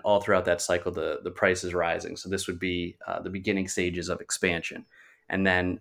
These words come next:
eventually you get to belief, thrill, and euphoria. And euphoria would be the, the peak of the market where, and this is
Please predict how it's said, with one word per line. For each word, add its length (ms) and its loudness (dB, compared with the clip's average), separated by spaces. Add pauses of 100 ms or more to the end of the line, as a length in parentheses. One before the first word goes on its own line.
(120)
eventually 520 4
you 120 2
get 240 0
to 220 -2
belief, 640 -4 (540)
thrill, 540 6
and 180 -4
euphoria. 640 2
And 100 -4
euphoria 540 6
would 100 0
be 140 -4
the, 380 -2 (100)
the 80 -8
peak 320 -2
of 160 2
the 80 -2
market 480 0 (260)
where, 500 2
and 140 2
this 140 2
is 340 -2